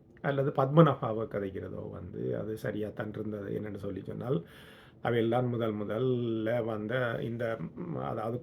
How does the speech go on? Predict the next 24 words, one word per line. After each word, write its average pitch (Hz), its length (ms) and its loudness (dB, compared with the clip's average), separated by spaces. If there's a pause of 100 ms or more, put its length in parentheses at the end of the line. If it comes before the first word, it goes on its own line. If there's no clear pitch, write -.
காம்ரேட் 123 420 2
என்று 110 200 -2
சொல்லி 113 520 -4
சொல்லக்கூடிய 113 720 0
மார்க்சிய 120 440 -2
தத்துவத்தில் 110 540 -4
இருக்கிற 110 300 0
எல்லாரையும் 113 480 0 (460)
சமனா 120 380 0
வைக்கக்கூடிய 110 920 -2 (420)
அந்த 127 600 0
இதை 120 240 4
வந்து 110 460 0
சாதிய 120 440 2
வர்க்கம் 117 600 2
அப்படி 117 340 -2
அதுக்கு 113 480 0
கடந்து 117 500 2
அந்த 127 360 0 (120)
சொல்லிருக்கணுமென்று 113 1040 0 (100)
முந்தின 123 360 4
காலத்திலே 113 1200 0
வந்து, 110 580 -2
அதாவது 110 480 0